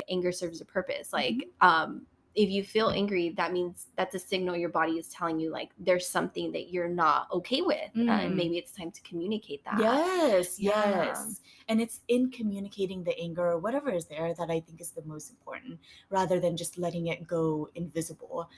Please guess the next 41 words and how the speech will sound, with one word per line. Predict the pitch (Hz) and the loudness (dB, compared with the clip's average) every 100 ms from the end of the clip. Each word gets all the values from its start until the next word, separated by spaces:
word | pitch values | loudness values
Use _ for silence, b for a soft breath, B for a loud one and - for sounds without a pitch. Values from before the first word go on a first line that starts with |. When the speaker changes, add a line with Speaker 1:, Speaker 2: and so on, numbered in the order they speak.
| 254 | -4
Speaker 2:
um, | 214 | 0
Speaker 1:
Mm-hmm. | 220 - | 2 2
Speaker 2:
in | 202 165 | 2 0
the | |
relationship. | 156 151 113 - - - - - - | -2 -2 -6 -6 -8 -8 -8 -10 -4
Speaker 1:
Yeah. | 220 226 233 202 175 - B B B | 0 4 6 6 4 2 B B B
You | 240 | 8
mentioned, | 220 220 262 269 262 233 | 8 8 6 4 6 8
um, | 214 196 185 196 | 8 8 4 2
like, | 190 185 | 0 0
the | 190 | -4
free | - 208 196 | -2 -2 0
flowingness | 196 196 180 175 170 160 - 202 | -2 -2 0 0 -2 -6 -6 -8
of | - | -6
it. | - - - | -6 -6 -8
Speaker 2:
Yeah. | 185 170 165 | -8 -8 6
Speaker 1:
Um, | 202 196 190 180 175 240 - _ _ _ - - - | 8 8 6 2 -4 -10 -14 _ _ _ -10 -10 -10
how | - 226 220 226 254 262 262 | 8 10 12 12 10 8 6
would | 254 226 | 4 2
anger | - 196 196 190 | 2 2 2 0
look | 175 170 175 | 0 -4 -4
like | 170 156 - - | -4 -4 -8 -12
when | 190 170 | -6 -6
it's | 170 175 | -6 -6
in | 165 | -8
a | |
f-, | 156 - | -10 -10
in | 190 170 | -8 -6
a | |
flowing | - - 143 139 - | -8 -4 -4 -4 -8
state, | - - - - 185 | -8 -8 -8 -10 -4
when | 180 | -2
you | 170 | 0
just | 175 - | -2 -2
let | 175 170 160 | 0 4 4
it | - - | 2 -4
flow? | - - - - 202 - - | -8 -6 -6 -8 -12 -14 0
Speaker 2:
Ooh, | 220 240 285 285 269 | 4 6 6 4 2
that's | 220 - | 0 -2
a | 349 | -6
really | 190 170 180 180 180 | -6 -4 -2 -2 -4